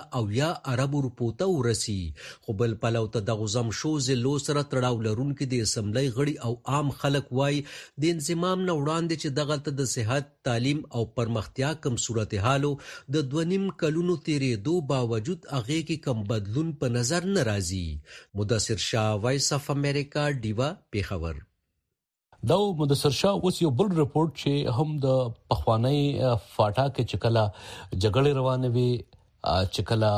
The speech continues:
Speaker 2: هلته کې ترهګري روانه وه، نو د هغه ځای نه د میلیونو په شمېره کې خلک کډوال شوي وو. په دې کډوالو کې ګڼ شمېر لا اوس هم د خپلو سیمو ته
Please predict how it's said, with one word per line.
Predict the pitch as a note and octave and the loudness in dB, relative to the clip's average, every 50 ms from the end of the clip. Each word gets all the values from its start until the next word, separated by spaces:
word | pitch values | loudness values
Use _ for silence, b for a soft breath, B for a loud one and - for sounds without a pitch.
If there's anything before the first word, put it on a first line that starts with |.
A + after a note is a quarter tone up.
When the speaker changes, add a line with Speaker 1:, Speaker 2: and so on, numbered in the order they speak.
| G#2 G2+ - F#2 - | 2 0 -2 -2 -2
Speaker 2:
هلته | G#2+ G#2 F#2+ F#2 F#2+ | -2 -2 -2 -4 -4
کې | - - G2 | -2 -2 -2
ترهګري | - G2 F#2+ G2 F#2 E2+ G#2 A#2 C3 | 0 0 0 2 2 2 4 4 4
روانه | C3+ C3 A#2+ B2 A#2+ A#2 A#2 | 4 4 4 4 2 2 2
وه، | A2+ A2+ A2 A2 G#2+ - | 2 2 2 2 0 -2
نو | G#2+ G#2+ G2+ | -2 -2 0
د | F#2+ F#2 | 0 2
هغه | G2 G#2 A2+ A2 G#2 G#2+ | 2 2 2 2 2 2
ځای | G2 A2+ A2 | 2 2 2
نه | A2+ A2 | 2 2
د | G#2+ G#2 | 2 2
میلیونو | F#2+ G2+ G2 G2 B2 C3 C3 | 2 2 2 2 2 2 2
په | G2 F#2 | 0 0
شمېره | F2+ - - G2+ F#2+ F2+ | -2 -2 0 -2 -2 0
کې | - F#2 | -2 -4
خلک | - - F2+ F#2 F2+ | -4 -2 -4 -4 -2
کډوال | - F#2 E2+ D#2+ C#2 C#2 | -2 -4 -4 -2 -4 -4
شوي | - - - F2 E2+ | -6 -4 -4 -4 -2
وو. | E2 D#2 D#2 F#2+ B B B B B B B B B | -2 -2 -4 -6 B B B B B B B B B
په | - B2+ | 0 2
دې | C#3 E3+ G3 - | 4 4 2 2
کډوالو | - E3 D3+ C#3+ D3+ E3+ F3 E3 E3 | 2 2 2 4 4 4 2 2 -2
کې | - - E3 D#3 D#3 D#3 D#3 D#3 D3 B2 A2 | 0 2 2 2 2 2 2 0 0 0 2
ګڼ | A2 D3+ F3 F3 D#3 | 2 4 4 4 2
شمېر | - - - C3 B2+ A#2 | 0 0 0 0 2 2
لا | A#2 A#2 | 4 2
اوس | A#2+ C3 C3+ - - | 4 2 0 2 0
هم | D3+ C3+ C#3 B2 | 0 0 2 2
د | G#2+ G#2+ G2+ G2 | 2 2 2 2
خپلو | - - - A#2 A2+ G#2 | -2 -4 -2 0 0 0
سیمو | - - C#3 C#3 C3+ B2 | 0 0 2 2 2 2
ته | - A2+ A2+ A2+ | 2 2 2 2